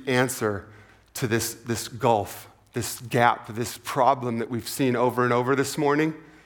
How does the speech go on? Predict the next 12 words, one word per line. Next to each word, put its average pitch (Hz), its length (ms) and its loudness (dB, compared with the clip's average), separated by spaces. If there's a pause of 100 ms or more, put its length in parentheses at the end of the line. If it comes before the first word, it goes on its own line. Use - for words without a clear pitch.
(2000)
The 123 80 -2
gospel 131 500 2
gives 123 320 0
us 123 140 -2
the - 180 -2
answer 131 380 2
of 113 120 2
how 131 380 4
we, 131 680 -2 (1200)
wretched, 147 680 2 (260)
rebellious 135 1000 2 (260)
sinners, 117 920 -2